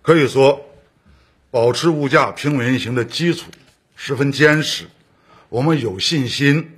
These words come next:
有能力实现今年全年C P I的预期目标。中央经济工作会议强调，要突出做好稳就业、稳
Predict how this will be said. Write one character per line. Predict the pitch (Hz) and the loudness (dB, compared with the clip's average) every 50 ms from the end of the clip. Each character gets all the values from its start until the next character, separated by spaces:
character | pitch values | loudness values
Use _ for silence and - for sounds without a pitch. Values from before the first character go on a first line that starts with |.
| _ _ | _ _
有 | - 110 101 | -10 -8 -8
能 | 98 98 95 98 113 143 | -6 -8 -8 -6 -4 -2
力 | 160 180 151 110 - - _ _ _ _ _ _ _ - | 0 0 0 -2 -4 -10 _ _ _ _ _ _ _ -12
实 | - - 117 127 | -8 -6 -4 -2
现 | 135 135 170 143 104 - - - _ _ _ _ _ _ _ _ _ _ _ _ _ _ | 0 2 2 2 0 -2 -6 -16 _ _ _ _ _ _ _ _ _ _ _ _ _ _
今 | - - 151 156 156 | -4 -2 0 0 0
年 | 139 113 98 92 107 - - - | 0 -2 -2 -6 -8 -10 -12 -14
全 | - - 117 127 135 | -6 -4 -2 -2 -2
年 | 120 101 95 98 113 131 - _ _ _ _ _ _ | -2 -4 -4 -6 -8 -8 -12 _ _ _ _ _ _
C | - - 147 131 | -6 -4 -2 -2
P | - 104 113 | 0 0 0
I | 113 113 113 113 | 0 2 0 0
的 | 104 98 90 | 0 -2 -4
预 | 110 117 107 | -4 -6 -6
期 | 92 - 107 110 | -6 -6 -6 -6
目 | 107 104 92 | -6 -6 -4
标。 | 90 104 101 95 - - - _ _ _ _ _ _ _ _ _ _ _ _ _ _ _ _ - _ _ - - - _ _ _ - - _ | -2 -2 -2 -2 -4 -8 -14 _ _ _ _ _ _ _ _ _ _ _ _ _ _ _ _ -20 _ _ -20 -20 -20 _ _ _ -20 -20 _
中 | - - 165 | -2 2 4
央 | 175 170 170 | 4 4 4
经 | 156 170 175 165 | 2 0 0 2
济 | 170 | 2
工 | 156 165 165 | 0 2 2
作 | 156 151 | 2 2
会 | 120 143 139 | 2 2 0
议 | 120 104 | -2 -2
强 | - - 85 80 92 | -6 -10 -10 -10 -6
调， | 98 113 107 87 82 | -4 -4 -4 -2 -2
要 | 104 107 104 | -2 -2 -2
突 | 104 - 123 143 | -4 -6 -8 -8
出 | 139 139 | -8 -8
做 | 139 127 139 95 | -6 -4 -4 -4
好 | - 92 | -4 -6
稳 | 95 98 95 82 - - | -10 -10 -10 -14 -14 -6
就 | - 156 147 120 117 | -2 0 0 2 2
业、 | 135 143 120 - - - - _ _ _ _ | 2 2 2 0 -2 -10 -20 _ _ _ _
稳 | - 101 98 95 92 90 | -8 -6 -4 -4 -6 -8